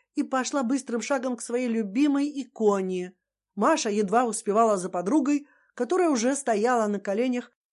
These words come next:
перед красивым обликом Богородицы. Маше показалось, что Богородица-скоропослушница улыбается ей. Маша тоже стала рядом с Катей на колени и также смотрела во все глаза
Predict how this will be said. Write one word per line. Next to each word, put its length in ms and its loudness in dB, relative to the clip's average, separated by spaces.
перед 260 -2
красивым 640 -2
обликом 520 -2
Богородицы. 1080 -6
Маше 260 -4
показалось, 640 -4
что 240 -10
Богородица-скоропослушница 2000 -2
улыбается 840 0
ей. 440 -8
Маша 300 -2
тоже 240 -4
стала 300 -2
рядом 280 -2
с 80 -10
Катей 300 -2
на 100 -4
колени 540 -4
и 100 -6
также 340 -2
смотрела 640 -4
во 160 -4
все 240 -8
глаза 600 -2